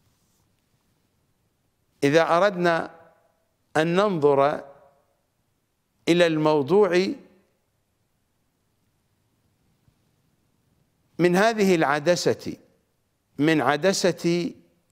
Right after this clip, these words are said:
الإمكان العقلي العام، يمكن أن يطرح هذا الاحتمال، ولكن في الجهة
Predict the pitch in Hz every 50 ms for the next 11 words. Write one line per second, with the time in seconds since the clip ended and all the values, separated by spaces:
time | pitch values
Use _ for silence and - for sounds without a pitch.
0 | _ _ _ _ _ _ _ _ _ _ _ _ _ _ _ _ _ _ - 151
1 | 160 156 151 - - 165 160 139 - - 185 180 180 175 170 165 151 143 135 117
2 | 135 143 - - 143 156 165 165 165 160 151 143 135 113 123 135 131 117 107 95
3 | 82 - - _ _ _ _ _ _ _ _ _ _ _ _ _ _ _ _ _
4 | _ _ _ _ _ _ _ _ _ _ _ _ _ _ _ _ _ _ _ 214
5 | 277 339 349 - - 226 202 180 170 - 131 135 - - - 202 220 214 185 165
6 | 156 139 151 147 139 147 165 185 185 165 170 165 147 - 139 139 131 - 135 117
7 | - - - 127 127 127 120 104 90 - - _ _ _ _ _ _ _ _ _
8 | _ _ _ _ _ _ _ _ - 143 180 202 226 254 254 254 - 185 143 107
9 | 82 - - _ _ _ _ _ _ _ _ _ _ _ _ _ _ _ _ _
10 | _ _ _ _ _ _ _ _ _ _ _ _ _ _ _ _ _ _ _ -
11 | 147 156 151 139 175 180 185 165 151